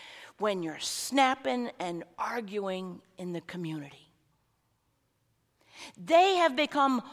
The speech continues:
all about the fight, and they've missed the bigger picture of ministry and community. James gets to the issue at hand and defines what ministry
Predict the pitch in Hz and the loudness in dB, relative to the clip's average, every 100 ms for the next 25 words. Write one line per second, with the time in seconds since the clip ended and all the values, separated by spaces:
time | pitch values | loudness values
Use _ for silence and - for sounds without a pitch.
0 | - - 339 349 339 269 262 262 277 381 | -20 4 6 6 6 8 8 6 -4 0
1 | 339 359 240 - - - _ _ _ _ | 2 2 0 -6 -14 -16 _ _ _ _
2 | _ _ _ _ _ _ _ _ _ _ | _ _ _ _ _ _ _ _ _ _
3 | _ - 170 170 170 208 294 285 - 226 | _ -12 -8 -6 -4 2 4 4 0 -4
4 | 185 262 226 220 202 294 - - 247 196 | 0 2 2 0 -4 -4 -6 -6 -4 -4
5 | 160 - - _ _ _ _ _ 180 175 | -6 -12 -20 _ _ _ _ _ -10 -2
6 | 214 269 247 190 - 185 156 - 156 160 | 2 4 4 0 -6 -6 -8 -8 -8 -8
7 | - 185 190 180 151 135 135 - _ _ | -6 -4 -2 -2 -4 -6 -16 -20 _ _
8 | _ _ _ _ _ _ _ _ _ _ | _ _ _ _ _ _ _ _ _ _
9 | _ _ _ _ - 285 320 330 311 285 | _ _ _ _ -2 4 6 6 4 4
10 | 294 - - 285 269 254 339 - 320 294 | 2 0 -4 -2 0 0 0 0 0 4
11 | 277 269 269 302 320 302 285 254 254 294 | 6 4 4 4 4 4 4 2 0 2
12 | 277 294 277 247 269 254 254 269 269 269 | 4 4 2 2 0 2 2 2 2 -2
13 | 277 277 285 | -4 -2 -2